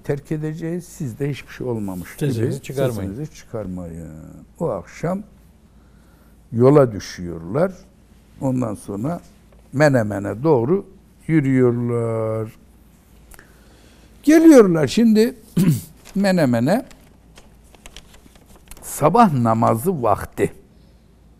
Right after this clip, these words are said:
Speaker 1: Giritli Mehmet en önde. Şam'dan Mehmet, Sütçü Mehmet,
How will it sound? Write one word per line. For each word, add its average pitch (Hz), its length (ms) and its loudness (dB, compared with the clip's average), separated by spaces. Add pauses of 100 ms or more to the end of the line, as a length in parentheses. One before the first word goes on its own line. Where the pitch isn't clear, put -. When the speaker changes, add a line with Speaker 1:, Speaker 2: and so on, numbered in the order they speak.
(200)
Speaker 1:
Giritli 120 420 0
Mehmet 113 420 -6
en 110 180 -2
önde. 87 500 -8
Şam'dan 113 460 0
Mehmet, 92 380 -10
Sütçü 113 440 -6
Mehmet, 110 380 -4